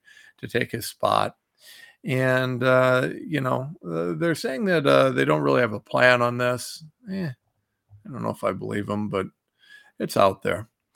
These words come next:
Wanna hit another story. Uh, this one, I actually, I wanna go through this a little bit, and I saved it for last. I wanted to have a little bit of time on this.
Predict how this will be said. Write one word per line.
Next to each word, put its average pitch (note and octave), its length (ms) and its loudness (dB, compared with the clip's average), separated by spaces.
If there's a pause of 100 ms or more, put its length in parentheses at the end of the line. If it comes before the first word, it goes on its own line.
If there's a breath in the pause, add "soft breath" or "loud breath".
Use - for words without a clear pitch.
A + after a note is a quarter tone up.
(380 loud breath)
Wanna A#3 200 2
hit F#3 180 4
another B2+ 320 4
story. A2+ 540 0 (500)
Uh, B2+ 280 4
this G3 300 -2
one, A3+ 200 0
I D3+ 200 -2
actually, D#3 440 0
I C#3 140 0
wanna C4 220 -4
go F3 200 -2
through A#2 280 -4
this A2 220 -4
a A2 60 -8
little G2+ 140 -6
bit, G#2 140 0
and G#2 100 -4
I B2 80 0
saved A3+ 320 -2
it D#3 100 -6
for C#3 100 -2
last. B2 320 4
I B2 60 2
wanted D3+ 180 0
to F3 60 0
have E3 100 0
a C3+ 40 -2
little C#3 140 2
bit B2+ 180 0
of G#2+ 100 -8
time A2 340 0
on F#2+ 140 -6
this. - 400 -10